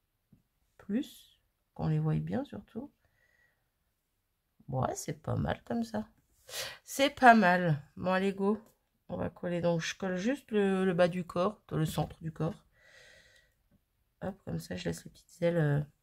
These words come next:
en l'air. Euh, je sais plus, aïe. Comme ça.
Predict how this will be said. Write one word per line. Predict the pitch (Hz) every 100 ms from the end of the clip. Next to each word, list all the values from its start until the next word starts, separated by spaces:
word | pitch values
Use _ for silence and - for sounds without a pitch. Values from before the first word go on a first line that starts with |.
| _ - - _ _
en | 165
l'air. | 165 165 226 220 - - _ _ _ _ _ _ _ _ _ _ _ _ _ _ _ _ _ _ _ _ _ _ _ _ _ _ - -
Euh, | 151 151
je | 160
sais | 160
plus, | 160 - 156
aïe. | 151 151 _ - - - - - - - _ _ _ _ _ _ _ _ _ _
Comme | 143 147
ça. | - 151